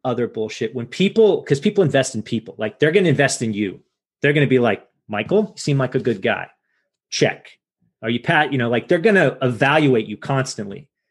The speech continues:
And they're gonna evaluate you on how well, how passionate you are about telling your story.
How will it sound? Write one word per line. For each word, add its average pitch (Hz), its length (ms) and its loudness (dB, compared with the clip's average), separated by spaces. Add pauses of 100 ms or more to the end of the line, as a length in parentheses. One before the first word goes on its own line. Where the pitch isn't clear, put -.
(640)
And 123 140 -6
they're 131 100 0
gonna 131 140 0
evaluate 151 480 2
you 117 220 -6
on 110 420 -10 (580)
how 143 260 2
well, 127 420 4
how 120 140 -4
passionate 117 480 -2
you 110 120 -4
are 101 60 -4
about 101 180 -12
telling 101 240 -10
your 101 100 -14
story. 139 640 0